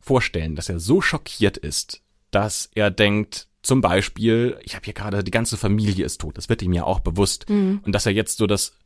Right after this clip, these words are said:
Speaker 1: das Verantwortungsgefühl hat, als jemand, der der Familie ja in gewisser Form nahesteht, zu sagen, „Oh, ich muss ja jetzt, ich muss den Hof in Ordnung bringen, ich muss hier alles sauber machen, ich muss die Tiere füttern,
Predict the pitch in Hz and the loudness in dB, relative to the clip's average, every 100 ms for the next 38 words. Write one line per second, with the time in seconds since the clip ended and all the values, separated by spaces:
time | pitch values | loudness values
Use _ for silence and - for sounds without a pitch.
0 | _ - - 90 151 113 95 92 - 92 | _ -10 -4 0 4 4 2 -2 -4 -4
1 | 98 92 113 - 90 95 98 90 92 90 | 0 0 0 -2 -2 0 2 2 2 2
2 | 92 107 110 98 92 92 90 92 92 90 | 2 2 2 4 4 4 2 2 0 0
3 | 110 92 - 80 82 107 113 92 101 110 | -2 -2 -2 -2 0 2 2 0 -2 -6
4 | - - - - _ _ - - 104 101 | -8 -20 -20 -20 _ _ -10 0 2 2
5 | 110 - - 113 92 104 - - 113 - | 0 -6 -6 -6 -4 -6 -10 -8 -6 -4
6 | 98 92 135 113 113 113 104 98 87 87 | -4 -2 0 -2 -4 -4 0 0 0 -4
7 | 85 - 120 - 104 92 - 147 139 123 | -4 -2 -2 -2 -4 -4 0 2 2 0
8 | 120 120 113 - 101 - - - 151 127 | -4 -4 -4 -2 -4 -4 -6 2 2 2
9 | - - 120 | -4 -2 0